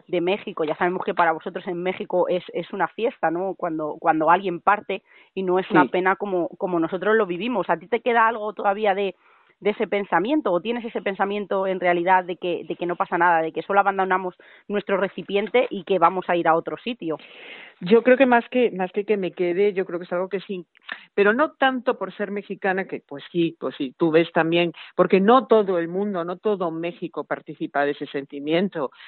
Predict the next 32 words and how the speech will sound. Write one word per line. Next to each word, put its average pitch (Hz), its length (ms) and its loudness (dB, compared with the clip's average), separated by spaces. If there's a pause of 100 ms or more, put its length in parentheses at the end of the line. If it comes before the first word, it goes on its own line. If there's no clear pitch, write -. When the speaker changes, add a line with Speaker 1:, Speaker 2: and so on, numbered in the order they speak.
(240)
Speaker 2:
no 202 200 2
todo 196 280 6
el 185 100 2
mundo, 180 520 2 (240)
eh, 156 640 4
hace 160 320 -2
esos 165 340 -10
rituales 156 720 -2
de 160 80 -4
ir 165 100 -2
al 160 140 0
cementerio 160 760 -2
el 151 160 -4
Día 156 240 2
de 143 120 -4
Muertos 147 500 -6
a 147 60 -14
comer 147 260 -10
con 156 140 -8
los 147 160 -6
familiares. 151 640 2 (400)
Es 180 200 0
más, 185 240 4
yo 185 120 0
diría 196 240 0
que 208 80 -4
es 196 80 -8
casi 190 240 -4
de 185 80 -4
un 190 100 -2
extracto 185 520 -4
social, 175 1000 2